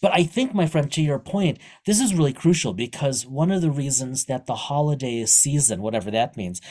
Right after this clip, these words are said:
one of the reasons that this period of time in the Northern Hemisphere, or flip that around in the Southern Hemisphere, uh, is so difficult is because of not just the environmental issues and the pressures of this time of year,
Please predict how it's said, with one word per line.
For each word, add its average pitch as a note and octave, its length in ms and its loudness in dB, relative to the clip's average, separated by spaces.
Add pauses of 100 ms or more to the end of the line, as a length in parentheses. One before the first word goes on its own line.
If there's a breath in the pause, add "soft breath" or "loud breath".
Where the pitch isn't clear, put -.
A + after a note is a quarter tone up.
(220 loud breath)
one E3 120 4
of F3+ 60 4
the E3+ 80 4
reasons D3 400 4
that B2 300 0
this C#3+ 380 4
period D#3 400 2
of B2+ 140 -2
time D3 440 2
in B2+ 100 -6
the B2 80 -4
Northern D3 260 4
Hemisphere, A#2 480 0 (220 loud breath)
or B3 340 4
flip E3+ 180 2
that C#3+ 120 4
around A#2+ 220 2
in A#2 40 -8
the G2+ 60 -6
Southern C#3+ 280 2
Hemisphere, A2+ 480 -2 (1160 loud breath)
uh, C#3+ 320 4
is D#3 160 6
so E3+ 220 8
difficult D#3 880 -2
is D3 240 2
because D3 760 0 (380 loud breath)
of C3+ 560 0 (100)
not E3+ 280 2
just F3 260 0
the C#3+ 140 -2
environmental C3 960 -2
issues A2+ 560 -4
and B2 200 -6
the A2 80 -4
pressures D3+ 880 -2
of C3+ 400 -2
this D#3+ 140 0
time E3+ 240 0
of E3 60 2
year, E3 280 2